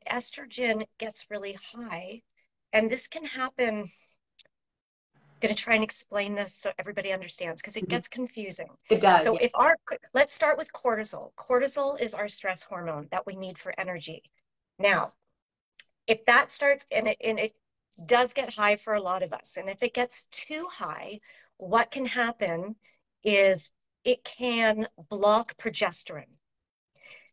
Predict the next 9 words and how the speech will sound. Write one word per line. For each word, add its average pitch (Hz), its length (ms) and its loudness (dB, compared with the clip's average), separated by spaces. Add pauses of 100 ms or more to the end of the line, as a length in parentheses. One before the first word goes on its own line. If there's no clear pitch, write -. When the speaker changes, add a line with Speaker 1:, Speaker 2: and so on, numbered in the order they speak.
Speaker 1:
Now, 190 240 -2
estrogen 285 480 0
and 311 120 -2
progesterone 220 640 -2
need 208 260 -4
to 226 100 -10
be 196 300 -10
in 196 120 -14
balance. - 720 -8